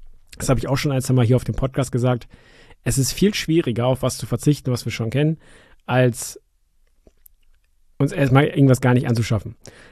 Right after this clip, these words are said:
Ja, aber das ist der aller, allererste Schritt, um auch langfristig finanzielle Freiheit zu erreichen. Ihr braucht einen klaren Überblick darüber, was kommt monatlich rein und was geht raus. Nur wenn ihr die Basis wirklich kennt,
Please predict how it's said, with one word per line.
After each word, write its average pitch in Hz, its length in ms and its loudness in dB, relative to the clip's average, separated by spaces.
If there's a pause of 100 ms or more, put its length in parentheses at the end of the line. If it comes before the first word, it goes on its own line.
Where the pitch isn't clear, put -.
Ja, 131 160 4
aber 147 120 4
das 165 200 2
ist - 140 -2
der - 200 -4
aller, 170 220 2
allererste 147 360 0
Schritt, - 220 0
um 135 140 0
auch 131 100 4
langfristig 135 540 2
finanzielle 131 340 0
Freiheit 147 300 2
zu - 140 -2
erreichen. 131 400 2 (280)
Ihr 117 140 0
braucht 147 340 6
einen 151 100 0
klaren 147 380 0
Überblick 151 340 4
darüber, 131 460 2
was 135 160 2
kommt 165 160 0
monatlich 131 400 2
rein 123 280 2 (280)
und 113 140 -2
was 127 180 4
geht - 160 -4
raus. - 340 -8
Nur 170 360 10
wenn 147 180 4
ihr 151 80 2
die 135 140 2
Basis 131 460 2
wirklich 127 320 0
kennt, 135 340 0